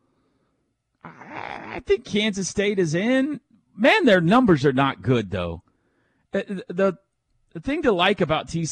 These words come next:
uh, Kansas State is where they are in the Big Twelve standings. I mean, third place in the Big Twelve is very impressive, and they're having a very good year. But their R P I is fifty-one, their strength of schedule sixty-two, their non-con is one forty-four.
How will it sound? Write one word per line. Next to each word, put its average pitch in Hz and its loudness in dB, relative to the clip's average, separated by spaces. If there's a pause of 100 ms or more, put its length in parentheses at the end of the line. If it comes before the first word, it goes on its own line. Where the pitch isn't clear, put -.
(120)
uh, 143 0
Kansas 185 0
State 170 -2
is 135 -6 (520)
where 170 2
they 151 0
are 151 0
in 135 0
the 120 0
Big 123 -2
Twelve 113 -2
standings. 143 -2
I 123 -6
mean, 131 -4 (920)
third 254 0
place 196 0
in 151 -4
the 135 -2
Big 139 0
Twelve 131 -2
is 95 -12
very 147 0
impressive, 101 -8
and 131 -2
they're 160 -2
having 170 0
a 120 -2
very 165 0
good 113 -2
year. 101 -6 (840)
But 143 -6
their 139 0
R 190 -2
P 214 -6
I 196 -4
is 156 -6
fifty-one, 135 -4
their 101 -8
strength 175 -10
of 120 -8
schedule 139 -8
sixty-two, 143 -8
their 98 -4
non-con 127 -6
is 87 -8
one 104 -6
forty-four. 131 -6